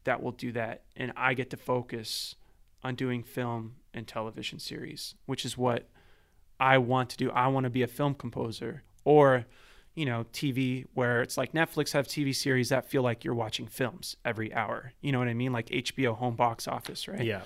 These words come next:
Speaker 1: So that's my angle. I wanna create those type of scores where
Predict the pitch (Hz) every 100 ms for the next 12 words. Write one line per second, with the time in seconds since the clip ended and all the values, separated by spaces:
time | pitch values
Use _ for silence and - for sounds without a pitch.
0 | - - - - - - 143 127 127 -
1 | - - _ - _ - _ - _ -
2 | - 147 156 - 151 - 156 131 120 123
3 | 139 139 - - 123 123 120 - - _
4 | - _ - 135 135 135 - 135 - -
5 | - 131 117 104 101 - - - - -
6 | _ _ _ - 117 110 110 110 110